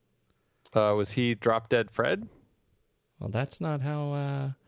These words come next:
Speaker 2: certainly not how I know him.
Speaker 1: <laughs> How do you know him?
Speaker 2: He was, I mean, he's been in a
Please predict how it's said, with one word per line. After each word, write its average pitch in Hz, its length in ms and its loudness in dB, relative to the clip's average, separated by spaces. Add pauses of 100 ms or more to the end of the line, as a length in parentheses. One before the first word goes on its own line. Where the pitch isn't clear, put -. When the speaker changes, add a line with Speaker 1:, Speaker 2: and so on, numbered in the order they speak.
(600)
Speaker 2:
certainly - 420 -6
not 135 240 -4
how 127 220 -2
I 139 320 -4 (220)
know - 160 -8
him. 98 260 -6 (300)
Speaker 1:
<laughs> - 500 2 (1300)
How 131 160 2
do 127 100 0
you 120 200 0
know 101 260 2
him? 92 320 -4 (1200)
Speaker 2:
He 156 480 -2
was, 123 460 0 (600)
I 139 80 4
mean, 135 140 2
he's 156 180 -2
been 107 180 2
in 85 140 -2
a - 100 -8